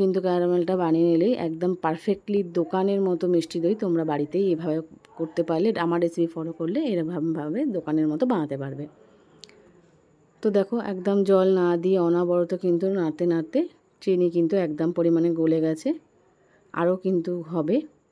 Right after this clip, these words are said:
যত বেশি কালারটা ভালো হবে তত বেশি দইয়ের কালারটা খুব ভালো ফুটবে, কিন্তু গ্যাস একদমই কমিয়ে রাখতে হবে। দেখো আমার পুরোপুরিভাবে ক্যারামেল হয়ে গেছে। এবার আমি দুধটাকে এর মধ্যে দিয়ে দেবো,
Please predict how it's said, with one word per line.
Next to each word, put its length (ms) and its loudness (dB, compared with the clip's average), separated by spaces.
যত 220 0
বেশি 240 -4
কালারটা 300 -2
ভালো 240 2
হবে 220 0
তত 120 0
বেশি 180 0
দইয়ের 200 4
কালারটা 260 -2
খুব 160 -8
ভালো 240 0
ফুটবে, 340 0
কিন্তু 200 0
গ্যাস 180 4
একদমই 380 2
কমিয়ে 320 2
রাখতে 280 -6
হবে। 140 -4
দেখো 160 -2
আমার 180 -4
পুরোপুরিভাবে 560 2
ক্যারামেল 400 0
হয়ে 200 -2
গেছে। 200 -2
এবার 160 2
আমি 120 4
দুধটাকে 420 -2
এর 100 2
মধ্যে 260 2
দিয়ে 160 4
দেবো, 120 -2